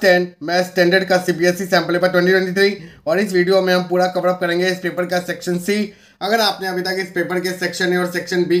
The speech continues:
की वीडियो नहीं देखी है तो उस वीडियो का लिंक आप इस वीडियो के डिस्क्रिप्शन से ले सकते हैं। तो स्टार्ट करेंगे सेक्शन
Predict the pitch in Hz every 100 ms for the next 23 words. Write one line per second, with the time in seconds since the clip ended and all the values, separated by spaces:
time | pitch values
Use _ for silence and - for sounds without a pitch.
0 | 175 180 175 156 175 175 196 185 175 180
1 | 180 170 180 180 - 214 247 180 175 180
2 | 175 175 180 180 170 175 175 165 165 175
3 | 170 165 196 175 170 170 185 190 196 202
4 | 196 - _ 170 - 190 190 190 180 180
5 | 185 180 165 - 185